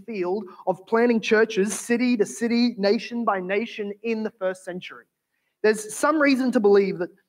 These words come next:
Paul was, uh, divorced, or either she divorced him, but that, that's a pretty, uh, uh, skinny argument. Uh, I rather think that he was probably a widower, that his wife had died at some point. It, it would just be so strange for a man of his age as a Jew,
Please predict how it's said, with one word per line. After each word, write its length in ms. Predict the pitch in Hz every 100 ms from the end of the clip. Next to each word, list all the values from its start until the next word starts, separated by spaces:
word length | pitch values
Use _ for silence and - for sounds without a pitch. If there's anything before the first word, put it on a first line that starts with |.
| _
Paul 260 | 220 214 220
was, 400 | 190 175 170 165
uh, 140 | 170 170 156
divorced, 720 | 185 147 185 285 - - - _ _ _ _ _
or 420 | 254 269 214 214 190
either 240 | 190 185 160
she 240 | - 240
divorced 420 | 202 196 190 190
him, 120 | 190 190
but 180 | 175
that, 180 | 156 185
that's 180 | 196 196
a 40 |
pretty, 320 | - 202 175 160 _ - - -
uh, 180 | 160 151 151
uh, 200 | 151 143 131
skinny 440 | - - 196 185 160
argument. 400 | 151 165 165 165 _ _ -
Uh, 120 | 202 190
I 140 | 220
rather 340 | 269 254 226
think 260 | 220 233 208
that 100 | 208
he 80 | 214
was 100 | 247
probably 720 | - 220 269 262 196 185 190 190 - -
a 60 | 180
widower, 560 | 180 240 233 165 123 -
that 100 | 185
his 200 | 247 196
wife 320 | 202 208 214
had 220 | 214 170
died 240 | 196 208 240
at 120 | 233
some 160 | 196 170
point. 280 | - 180
It, 100 | 180 180
it 40 |
would 100 | 202
just 160 | 196 202
be 80 | 180
so 220 | - 240
strange 520 | 233 - 233 226 214
for 100 | -
a 40 | 190
man 180 | 208
of 80 | 202
his 160 | 196 208
age 400 | 220 196 185 - - -
as 140 | 208 214
a 40 |
Jew, 420 | 190 196 196 196